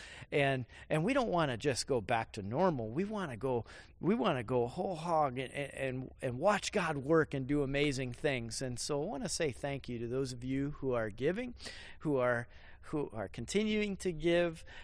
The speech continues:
I wanna say thank you for joining us in giving as we give to Vernonia Church and the ministry of Vernonia Church.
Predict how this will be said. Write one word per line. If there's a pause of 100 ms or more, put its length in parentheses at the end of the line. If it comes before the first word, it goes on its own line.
(120)
I
wanna
say
thank
you
for
joining
us
in
giving
as
we
give
to
Vernonia
Church
and
the
ministry (240)
of
Vernonia
Church.